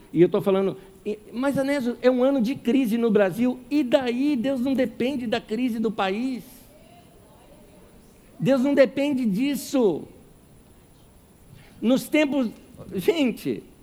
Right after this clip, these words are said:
Império Romano, qual a parte mais pobre do Império Romano? A Palestina. Qual a parte mais pobre da Palestina? A Galileia.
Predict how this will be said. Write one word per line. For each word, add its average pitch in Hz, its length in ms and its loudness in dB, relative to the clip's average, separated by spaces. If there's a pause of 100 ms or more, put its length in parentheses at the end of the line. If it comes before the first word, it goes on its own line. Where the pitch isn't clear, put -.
(1000)
Império 311 540 4
Romano, 285 760 4 (1500)
qual 311 260 6
a 294 40 0
parte 311 300 -2
mais 339 340 -2 (140)
pobre 330 400 4
do 320 100 4
Império 294 400 4
Romano? 269 680 4
A 202 120 0
Palestina. 285 1120 0 (1120)
Qual 330 140 6
a 311 60 0
parte 311 300 -2
mais 330 280 -2
pobre 339 500 2
da 311 100 8
Palestina? 302 1000 2
A 247 120 -2
Galileia. 311 1040 2